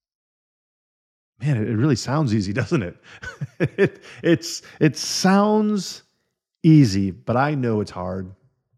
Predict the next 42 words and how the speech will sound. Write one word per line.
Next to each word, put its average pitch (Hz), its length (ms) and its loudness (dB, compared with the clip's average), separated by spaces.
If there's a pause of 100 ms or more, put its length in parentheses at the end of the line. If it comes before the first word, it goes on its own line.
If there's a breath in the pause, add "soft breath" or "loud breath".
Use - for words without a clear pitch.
(560)
because 120 340 2
you're 127 140 6
just 120 260 2
like 123 220 0
me 113 220 -2
and 107 80 -4
I'm 113 100 -4
just 127 280 -2
like 117 200 -4
you, 120 160 -2
and 113 100 -4
I 113 60 -4
know 117 260 -2
that 120 120 -2
it's 113 120 -8
hard. 101 380 -6 (520 loud breath)
But 135 120 -2
I 131 80 2
also 160 280 2
know 143 360 2
that 135 120 -4
you 139 160 -2
can 120 240 -4
do 131 220 4
it. 92 180 -8 (120)
I 120 80 -2
also 151 320 4
know 139 280 4
that 139 160 -2
there's 135 160 0
no 139 120 2
reason 139 420 0
why 139 220 2
you 147 200 2
can't 147 440 -2
do 101 160 -4
it. 104 80 -4
I 127 100 -2
know 156 240 2
that 143 260 0
if 190 280 0
you 180 260 -2